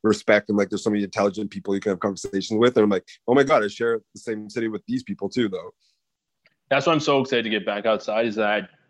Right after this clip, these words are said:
Speaker 2: less time inside and on my phone and more time with
Speaker 1: Yeah.
Speaker 2: actually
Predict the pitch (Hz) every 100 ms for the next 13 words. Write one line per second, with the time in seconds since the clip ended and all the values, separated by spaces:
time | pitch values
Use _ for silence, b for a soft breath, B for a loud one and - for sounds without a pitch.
0 | _ 113 135 147 - 139 127 131 131 135
1 | - 131 123 117 113 113 107 110 107 104
2 | - 101 120 127 107 101 104 104 - 104
3 | 104 117 120 120 92 - _ - - 113
4 | 104 101